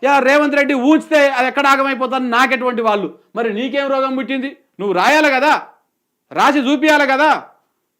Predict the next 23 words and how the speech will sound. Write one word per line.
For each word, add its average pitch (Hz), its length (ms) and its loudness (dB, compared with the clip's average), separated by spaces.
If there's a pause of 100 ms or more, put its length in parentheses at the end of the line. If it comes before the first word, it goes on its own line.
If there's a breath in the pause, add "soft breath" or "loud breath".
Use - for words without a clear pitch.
(220)
"రేవంత్ 277 380 0
రెడ్డి, 285 220 2
నీకు 277 200 0
ఎంత 262 160 -2
ఉన్నా 294 300 2
నువ్వు 277 200 -2
ముఖ్యమంత్రి 285 440 -2
కావచ్చు, 269 580 0 (160 loud breath)
మా 233 140 2
బిడ్డని 294 220 0
ఇట్ట 285 200 2
కింద 277 120 -4
కూర్చోబెడతావా, 269 640 0
నీ 254 120 -2
సంగతి 240 340 -6
ఎంత, 247 140 -6
నీ 240 160 -6 (240)
ఖబర్దార్ 226 360 -2
బిడ్డ" 214 200 -2
అని 226 140 0
చెప్పేసి 220 260 -6
రాయాలి 240 340 0
కదా, 285 300 0